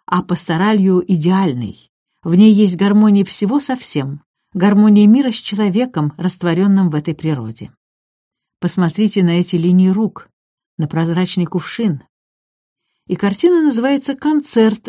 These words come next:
не из-за того, что эти люди исполняют музыку, а потому что в ней есть то, что есть в концерте — созвучие всех инструментов и предметов. Картина имеет свой собственный голос,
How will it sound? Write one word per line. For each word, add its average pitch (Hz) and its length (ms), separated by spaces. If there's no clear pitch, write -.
не 233 300
из-за 226 200
того, 262 360
что - 180
эти 175 220
люди 180 280
исполняют 190 560
музыку, 196 560
а 165 100
потому 175 300
что 170 180
в 165 60
ней 180 180
есть - 260
то, 302 200
что - 180
есть 214 240
в - 60
концерте — - 680
созвучие 180 640
всех - 340
инструментов 190 800
и 180 160
предметов. 139 800
Картина 190 500
имеет 180 300
свой 175 200
собственный 165 640
голос, 160 560